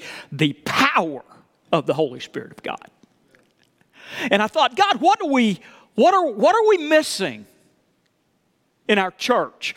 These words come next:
What are we missing in our Christianity? What are we missing in the church today that seems to be so evident in the New Testament church?" Lord, what are we,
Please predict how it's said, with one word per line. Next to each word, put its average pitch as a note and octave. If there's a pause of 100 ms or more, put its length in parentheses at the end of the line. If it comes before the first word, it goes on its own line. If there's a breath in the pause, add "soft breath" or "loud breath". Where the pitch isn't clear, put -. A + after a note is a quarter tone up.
(120)
What D#4+
are G#4
we D4
missing G3+
in E3+
our F#3
Christianity? G3 (180 loud breath)
What D#4
are G#4+
we F4+
missing A3
in F#3+
the F3
church C#4
today F#3+ (240 loud breath)
that G3
seems F4+
to A3+
be G3
so G#4+
evident C4+ (640 loud breath)
in A#3
the G#3+
New B3
Testament D4
church?" - (2250 soft breath)
Lord, F4+
what F4+
are C4
we, A#3+